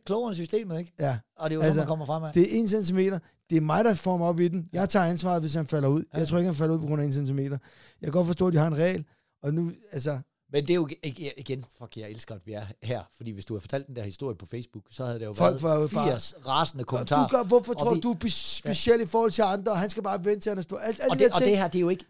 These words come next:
Speaker 1: det er jo ikke noget, andre folk ikke har gjort.
Speaker 2: Det er
Speaker 1: Det er
Speaker 2: da
Speaker 1: bare
Speaker 2: pisse
Speaker 1: ikke, det er
Speaker 2: sjovt,
Speaker 1: bare
Speaker 2: mand.
Speaker 1: ikke alle, der indrømmer det her. Det er jo det, der er så pragtfuldt.
Speaker 2: Det er
Speaker 1: Der
Speaker 2: sgu
Speaker 1: vil
Speaker 2: da
Speaker 1: vi,
Speaker 2: genialt, mand,
Speaker 1: der
Speaker 2: at
Speaker 1: er
Speaker 2: putte
Speaker 1: ikke tænkt over
Speaker 2: servietter ned i
Speaker 1: tingene her.
Speaker 2: skoene på
Speaker 1: Det var da
Speaker 2: knægten,
Speaker 1: pissegodt
Speaker 2: mand.
Speaker 1: tænkt.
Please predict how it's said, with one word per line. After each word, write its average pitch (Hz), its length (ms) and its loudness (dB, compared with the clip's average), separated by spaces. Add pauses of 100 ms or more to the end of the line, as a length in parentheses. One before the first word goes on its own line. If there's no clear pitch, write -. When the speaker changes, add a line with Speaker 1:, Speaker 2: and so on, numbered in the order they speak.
Speaker 1:
det 160 60 2
er - 0 -
jo 151 60 2
ikke 180 180 -2
noget, 156 320 -2 (100)
andre 143 220 -6
folk 135 260 -8
ikke 147 140 -10
har 110 60 -8
gjort. 113 400 -8
Speaker 2:
Det 196 60 2
er 202 40 10
Speaker 1:
Det - 40 8
er 165 40 4
Speaker 2:
da 175 100 2
Speaker 1:
bare 185 140 6
Speaker 2:
pisse 208 120 2
Speaker 1:
ikke, 208 80 4
det - 40 0
er - 40 2
Speaker 2:
sjovt, 269 260 10
Speaker 1:
bare 196 120 4
Speaker 2:
mand. 214 120 6
Speaker 1:
ikke - 220 -4
alle, 190 220 0
der 180 160 -4
indrømmer 160 480 -2
det 113 80 -8
her. 135 80 -4
Det 165 80 -2
er 180 40 -2
jo - 20 -8
det, 185 100 -8
der 185 60 -4
er 175 40 -4
så 151 120 -6
pragtfuldt. 131 480 -8
Speaker 2:
Det 170 80 0
er 165 40 4
Speaker 1:
Der 175 40 0
Speaker 2:
sgu 175 80 -6
Speaker 1:
vil 196 100 -2
Speaker 2:
da 185 40 2
Speaker 1:
vi, 175 60 -2
Speaker 2:
genialt, 185 500 -2
mand, 170 140 -2
Speaker 1:
der 170 60 2
Speaker 2:
at 190 40 2
Speaker 1:
er 196 40 2
Speaker 2:
putte 175 260 0
Speaker 1:
ikke 165 120 0
tænkt 139 60 -4
over 180 100 2
Speaker 2:
servietter 208 100 2
ned 185 40 0
i - 20 -2
Speaker 1:
tingene 196 220 2
her. - 80 -2
Speaker 2:
skoene 208 320 -4
på 170 100 -6
Speaker 1:
Det - 80 -8
var - 60 -4
da 175 40 2
Speaker 2:
knægten, 196 160 0
Speaker 1:
pissegodt 196 180 -2
Speaker 2:
mand. 165 100 -2
Speaker 1:
tænkt. 160 180 -4